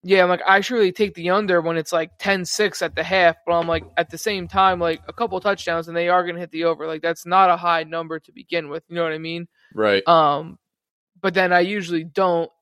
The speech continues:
Speaker 1: and then the under smashes. It's not even close.
Speaker 2: Yeah, I feel like there's been a good handful of primetime games tonight that have been like that.
Speaker 1: Yeah, I'll probably bet the under on tomorrow's game. I
Speaker 2: I was
Speaker 1: think
Speaker 2: gonna
Speaker 1: about
Speaker 2: say.
Speaker 1: half, half or more,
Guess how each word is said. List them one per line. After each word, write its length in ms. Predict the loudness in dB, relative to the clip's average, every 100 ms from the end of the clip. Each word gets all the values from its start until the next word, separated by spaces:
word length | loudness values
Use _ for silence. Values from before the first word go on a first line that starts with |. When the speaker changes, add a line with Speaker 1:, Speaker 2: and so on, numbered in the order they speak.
| _ -6
Speaker 1:
and 100 | -2
then 300 | 0 0 -2
the 200 | -4 -2
under 240 | -2 -2 -4
smashes. 680 | -4 -4 -4 -6 -14 -16 -14
It's 120 | -6
not 180 | -4 -4
even 160 | -8
close. 380 | -8 -8 -8 -16 _ _ -18 -2
Speaker 2:
Yeah, 200 | 4 4
I 40 |
feel 160 | 6 4
like 120 | 4
there's 200 | 0 0
been 160 | 0
a 60 | 0
good 160 | -2 -2
handful 400 | -4 -4 -4 -4
of 160 | -6
primetime 560 | -12 -12 -6 -4 -4 -4
games 320 | -6 -4 -8
tonight 300 | -4 -6 0
that 200 | 2 2
have 140 | 0 -2
been 160 | -4
like 220 | -6 -6
that. 300 | -2 0 -2 -8 -20 _ _ _ _ -6
Speaker 1:
Yeah, 260 | 0 0 -2 _ -4
I'll 100 | 2
probably 220 | 4 4
bet 180 | 2 -2
the 120 | -4
under 200 | -4 -2
on 80 | -4
tomorrow's 440 | -6 -2 0 -2
game. 260 | -6 -10 -10 _ -16 0
I 40 |
Speaker 2:
I 40 | 0
was 80 | 2
Speaker 1:
think 80 |
Speaker 2:
gonna 80 | 4 6
Speaker 1:
about 40 |
Speaker 2:
say. 180 | 8 6
Speaker 1:
half, 280 | 4 2 -2 _ _ _ -12
half 340 | -2 0 0
or 80 | -4
more, 460 | -4 0 0 -2